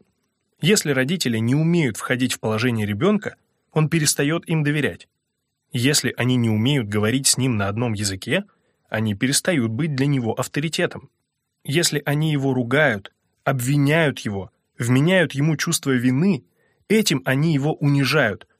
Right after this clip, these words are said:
формируют у него чувство неполноценности и вызывают тем самым совершенно естественное внутреннее сопротивление.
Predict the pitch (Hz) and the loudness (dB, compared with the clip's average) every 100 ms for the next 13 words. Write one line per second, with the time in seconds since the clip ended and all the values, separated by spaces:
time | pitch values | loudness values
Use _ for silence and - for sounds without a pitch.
0 | _ - 123 123 123 180 147 - 120 113 | _ -2 0 0 0 2 0 -2 -4 0
1 | 165 - - 151 120 113 104 117 107 101 | -2 -2 -6 -6 -4 -4 -2 -2 -4 -2
2 | - 190 151 - 101 98 - 139 127 127 | 0 0 0 -2 -6 -12 -4 0 2 2
3 | 120 117 156 151 110 139 113 - 170 139 | 2 0 0 0 0 -2 0 2 2 0
4 | 110 117 113 - 175 151 120 127 - - | -2 -2 -2 -2 0 0 0 0 -2 -2
5 | 120 - 180 180 175 151 117 107 110 131 | -2 -2 -2 0 0 0 -2 -2 -2 0
6 | 131 - 120 113 117 95 90 90 | 0 -2 -4 -4 -4 -6 -8 -14